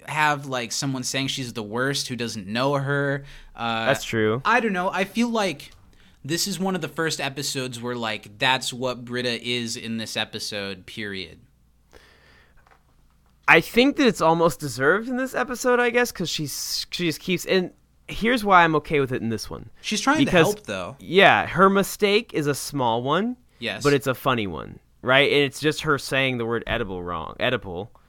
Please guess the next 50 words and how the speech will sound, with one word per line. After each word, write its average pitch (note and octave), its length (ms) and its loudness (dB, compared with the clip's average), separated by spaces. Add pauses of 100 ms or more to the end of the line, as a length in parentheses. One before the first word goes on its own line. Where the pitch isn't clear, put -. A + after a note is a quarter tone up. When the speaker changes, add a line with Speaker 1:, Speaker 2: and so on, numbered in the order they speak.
(140)
Speaker 1:
Yes. A#2+ 220 -2
Speaker 2:
She's B2+ 120 -6
saying B2 220 0
edible A2+ 320 0
instead G#2+ 200 -6
of - 40 -6
Oedipal. G#2 480 -4
Speaker 1:
Yes. - 400 -8
Speaker 2:
And A2+ 680 -2 (220)
she, C3+ 440 -2
like, A2 480 -4 (840)
said D#3+ 240 0
she F3+ 80 -2
hasn't D3 200 -2
finished C3 240 0
the A#2+ 60 -8
chapter, A2 480 0
but A2 180 0
Speaker 1:
That's C#3+ 160 2
Speaker 2:
it's A2+ 40 -4
very B2+ 240 4
Speaker 1:
pretty G#2+ 40 -8
funny, A#2+ 140 2 (120)
Speaker 2:
Britta A2 40 0
to, G#2+ 60 2
Speaker 1:
too. G#2 60 2
Speaker 2:
like, G2+ 280 -4
try G#2 200 -6
and G2+ 80 -6
go, F#2+ 140 -4
"Yeah, G#2 320 4
I G2 80 -2
think A#2 200 -6
that's G#2+ 200 -4
funny." E2+ 380 -10 (320)
She's C#3 140 -6
like, C3 100 2
"I C#3 100 10
don't D#3+ 80 10
know, A#2+ 140 6
wants C3 180 4
to B2 40 -10
do A#2 100 -4
something C#3+ 400 0
with G#2+ 100 -2
his G2+ 140 -4
mom," A2 460 4
so A2+ 180 -2
it's - 280 2
<laughs> D3 60 -6